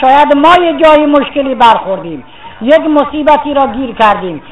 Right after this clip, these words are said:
یک مسئله دامنگیر ما شد که در حل اون نیاز به دیگران داشتیم. آن وقت است که خداوند همون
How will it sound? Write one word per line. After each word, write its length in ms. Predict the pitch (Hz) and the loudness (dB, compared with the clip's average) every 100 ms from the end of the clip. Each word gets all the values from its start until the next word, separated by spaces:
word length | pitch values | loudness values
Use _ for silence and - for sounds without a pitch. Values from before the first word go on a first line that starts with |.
| - | -14
یک 240 | 220 302 339 | -2 0 0
مسئله 960 | 311 285 285 285 311 294 349 392 339 294 | 0 0 0 0 0 2 2 2 0 2
دامنگیر 720 | 285 277 262 262 269 330 302 | 2 4 0 -2 -4 0 2
ما 200 | 320 320 311 | 4 2 2
شد 220 | 294 - | -2 -2
که 100 | 294 | 0
در 200 | 302 294 | 2 4
حل 440 | 254 311 403 370 | 4 2 2 2
اون 220 | 381 359 | 2 2
نیاز 260 | 339 330 302 | 2 4 4
به 200 | 294 277 | 2 -2
دیگران 360 | 254 233 220 214 | -4 -2 0 0
داشتیم. 440 | 202 - 330 311 - - - - | -2 -6 -8 -8 -10 -20 -16 -6
آن 240 | 196 208 | -4 -2
وقت 340 | 214 247 - 220 | 0 -2 -2 -6
است 260 | 202 - | -8 -8
که 260 | - 208 190 - | -8 -6 -6 -4
خداوند 640 | 202 202 196 196 247 240 202 | -6 -2 -2 -2 -2 -2 -4
همون 400 | 180 277 392 | -2 0 0